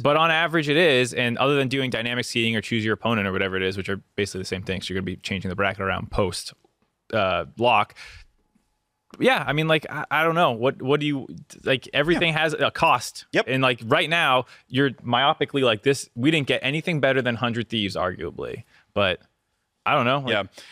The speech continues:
Speaker 2: You
Speaker 1: I
Speaker 2: dodged
Speaker 1: wanna
Speaker 2: the two other eighteen and nine teams in from summer.
Speaker 1: Well, you want,
Speaker 2: Like,
Speaker 1: like, the
Speaker 2: you
Speaker 1: Korean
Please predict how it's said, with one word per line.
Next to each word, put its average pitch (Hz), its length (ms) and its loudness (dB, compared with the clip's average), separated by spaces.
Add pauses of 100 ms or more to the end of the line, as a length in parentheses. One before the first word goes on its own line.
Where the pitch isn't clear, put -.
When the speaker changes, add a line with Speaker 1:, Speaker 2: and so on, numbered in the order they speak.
Speaker 2:
You 139 140 0
Speaker 1:
I 143 80 2
Speaker 2:
dodged 170 160 4
Speaker 1:
wanna 180 100 4
Speaker 2:
the 180 60 0
two 151 240 0
other 123 160 2
eighteen 120 260 -2
and 117 120 -2
nine 104 200 -2
teams 95 320 -6
in 92 80 -8
from 90 180 -10
summer. 87 300 -4
Speaker 1:
Well, 151 80 0
you 160 80 4
want, 151 140 2
Speaker 2:
Like, 139 80 2
Speaker 1:
like, - 40 -6
the 123 100 -4
Speaker 2:
you 127 60 -2
Speaker 1:
Korean 151 400 0